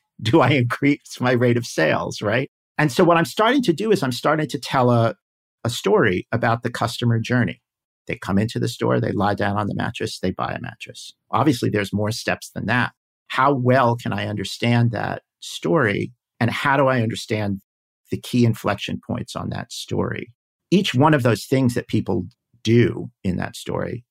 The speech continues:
each one of those things, to answer your question, are outcomes. But some of them are gonna be higher leverage for me to focus on as the store manager in order to influence the ultimate outcome.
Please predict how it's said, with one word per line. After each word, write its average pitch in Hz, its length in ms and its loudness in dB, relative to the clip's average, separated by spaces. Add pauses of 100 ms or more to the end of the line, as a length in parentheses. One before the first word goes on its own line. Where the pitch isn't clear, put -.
each 123 200 2
one 113 140 4
of 107 100 2
those 95 180 -2
things, - 400 -6
to - 120 -8
answer 92 260 -6
your 123 80 -8
question, - 400 -8 (320)
are 104 420 2 (280)
outcomes. - 720 -6 (200)
But 101 400 2 (380)
some 151 300 0
of 156 60 2
them 117 200 2
are 104 80 -2
gonna 104 200 -4
be 95 80 -4
higher 107 480 2
leverage 98 400 0
for 95 120 -6
me 92 140 -4
to 92 60 -6
focus 104 420 -4
on 87 340 -6 (140)
as 87 180 -10
the - 60 -12
store 110 400 0
manager 90 640 -6 (460)
in 98 140 4
order 98 340 4
to 90 360 -4
influence 92 1000 -4 (280)
the 90 280 -6 (100)
ultimate - 400 -6
outcome. - 460 -14